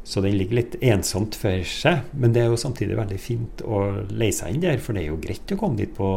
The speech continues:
sommeren når du kan ta og kjøre veien, enten over ifra, fra Åren eller ifra Tydalen. Og det er jo et flott turterreng. Så den har faktisk opplevd en del økt, eh,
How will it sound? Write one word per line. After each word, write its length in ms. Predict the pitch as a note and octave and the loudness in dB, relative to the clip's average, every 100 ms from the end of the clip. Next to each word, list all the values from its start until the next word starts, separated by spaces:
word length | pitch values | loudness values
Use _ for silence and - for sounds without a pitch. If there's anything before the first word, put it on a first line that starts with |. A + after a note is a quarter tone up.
| F2+ | 0
sommeren 460 | - G#2 E2+ D2+ F2+ | 0 0 -2 -4 -2
når 160 | F#2 | -2
du 40 | E2+ | -2
kan 160 | F2+ E2+ | -2 -4
ta 200 | D#2+ D#2+ D2+ - - - - - | -2 -4 -4 -10 -12 -12 -10 -4
og 120 | A2+ | -2
kjøre 280 | - E2+ E2 | 2 0 2
veien, 400 | E2+ G#2+ A#2 A#2 | 4 8 8 8
enten 260 | G#2+ F2 A2 | 6 4 2
over 160 | F#2+ F#2+ | 2 2
ifra, 340 | F#2+ - F#2 F#2 D2 - - - - - - - - | 0 0 2 2 -2 -10 -16 -16 -14 -14 -14 -14 -8
fra 180 | - F2 F#2 | -4 -2 -2
Åren 480 | - G#2 G2 G2+ G#2 | 0 2 6 6 6
eller 300 | G2 F2 F2+ | 2 2 0
ifra 540 | F2+ - E2+ E2 D#2+ - - - | -2 -4 -4 -4 -4 -8 -14 -4
Tydalen. 400 | G2 F2+ G#2+ D3 - - - - - - - - - - - | -2 2 2 2 -2 -12 -14 -16 -16 -14 -14 -12 -12 -12 -8
Og 560 | G#2 G2+ G2 G2 F#2+ F#2 F2+ - | -6 -4 -2 -4 -4 -6 -8 -10
det 100 | - | -10
er 40 | F#2+ | -10
jo 40 | |
et 120 | - | -8
flott 220 | - F#2+ - | -6 -6 -6
turterreng. 480 | G2+ - F#2 G2+ G#2 - - - - - - | -6 -4 -4 -4 -6 -8 -14 -16 -16 -14 -10
Så 220 | - A2 F#2 F2+ E2+ - - - - - - | -6 -6 -4 -6 -6 -8 -12 -14 -16 -14 -2
den 140 | F#2+ G#2+ | 4 4
har 100 | - | 4
faktisk 460 | D#3 - G#2 - A#2+ | 2 2 0 2 -2
opplevd 560 | - - F#2 G2+ G#2+ - | -2 -2 2 2 0 0
en 280 | A2 G#2+ F#2+ - | 2 2 -2 -4
del 300 | F2+ F#2+ G2+ - G#2+ | 0 0 0 -4 -2
økt, 720 | G#2 C#3+ - - - - - | 0 0 -2 -10 -14 -12 -4
eh, 240 | D#2 D#2 | -2 -2